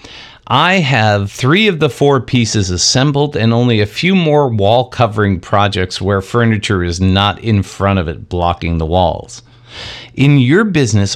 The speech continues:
are you doing it all yourself to save money because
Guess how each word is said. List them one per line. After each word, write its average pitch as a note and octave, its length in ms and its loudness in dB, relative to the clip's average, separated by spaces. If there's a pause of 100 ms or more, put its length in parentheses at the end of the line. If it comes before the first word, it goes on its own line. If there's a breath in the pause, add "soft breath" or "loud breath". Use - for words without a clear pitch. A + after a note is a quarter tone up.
are B2+ 200 2
you E3+ 240 0
doing D#3 380 2
it C3 120 -4
all A2+ 220 2
yourself G#2+ 600 -2
to G2+ 80 -4
save F#2 320 -2
money C3 360 2
because G2 440 -2